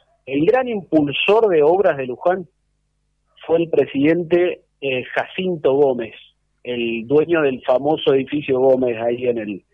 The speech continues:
en la ciudad. A partir de ahí, yo podría decir que la década de oro de Luján podría ir entre el cincuenta y cinco al sesenta y cinco en cuanto a obras.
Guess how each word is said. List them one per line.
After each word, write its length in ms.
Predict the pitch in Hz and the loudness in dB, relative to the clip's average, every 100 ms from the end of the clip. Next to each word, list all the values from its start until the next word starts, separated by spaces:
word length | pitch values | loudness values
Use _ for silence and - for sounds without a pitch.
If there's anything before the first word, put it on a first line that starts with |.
| _ _ - | _ _ -8
en 140 | 120 | -2
la 120 | 120 - | 0 -2
ciudad. 300 | 131 123 110 - | -2 -2 -2 -6
A 120 | 120 | -2
partir 360 | 135 143 254 | 0 0 -2
de 160 | 247 196 | 0 2
ahí, 260 | 165 233 254 208 - | 2 -4 -12 -10 -4
yo 100 | 160 | 2
podría 300 | 170 170 175 | 4 4 2
decir 260 | - 180 | 2 -2
que 140 | 180 143 | 0 2
la 100 | 135 | 2
década 600 | 156 175 - 139 135 127 | 2 -4 -2 2 2 2
de 180 | 131 156 | 4 4
oro 480 | 202 233 190 120 _ _ _ _ _ | 4 4 2 -2 _ _ _ _ _
de 240 | _ 120 131 | _ -2 0
Luján 520 | 123 - 170 214 233 _ _ _ _ _ _ _ _ - | 0 -2 -2 -2 -10 _ _ _ _ _ _ _ _ -2
podría 360 | 135 147 160 | -2 0 0
ir 100 | 156 | 2
entre 280 | 147 143 143 | 0 0 0
el 140 | 135 - | 0 -4
cincuenta 520 | 147 135 143 139 139 | -4 2 2 2 -2
y 80 | 135 - | -2 -4
cinco 300 | 233 233 196 | -2 0 -2
al 120 | 156 | 0
sesenta 460 | 147 - 135 139 | -4 -2 -2 0
y 80 | 135 - | -2 -2
cinco 300 | 214 226 202 | -6 0 0
en 80 | 165 | 0
cuanto 340 | 143 131 123 | -2 -2 2
a 60 | 120 | 2
obras. 400 | 113 107 101 | 4 0 -6